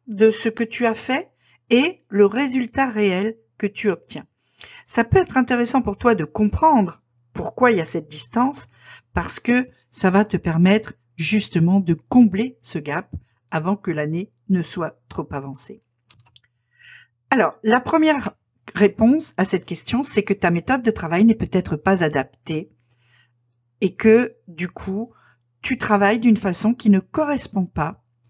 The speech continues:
à la façon dont tu fonctionnes en tant qu'élève, en tant qu'apprenant. Ta méthode de travail, elle doit être adaptée à toi.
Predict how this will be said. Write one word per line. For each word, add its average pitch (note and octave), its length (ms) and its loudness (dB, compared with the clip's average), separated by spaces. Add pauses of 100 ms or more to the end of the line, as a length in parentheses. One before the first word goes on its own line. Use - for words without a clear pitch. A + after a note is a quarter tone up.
(200)
à E3+ 60 4
la D#3+ 100 4
façon F3+ 260 0
dont B3 140 2
tu A3+ 160 -4
fonctionnes F3+ 720 0 (320)
en F3 80 -2
tant G#3+ 180 2
qu'élève, D#3+ 460 -4 (260)
en E3 100 -6
tant A3+ 160 2
qu'apprenant. F3 600 -4 (520)
Ta F3 100 2
méthode G#3+ 320 2
de B3+ 80 2
travail, A#3 440 0
elle F#3 120 2
doit F#3 180 0
être F3+ 180 -8
adaptée D#3 400 -6
à C3 80 -2
toi. - 300 -12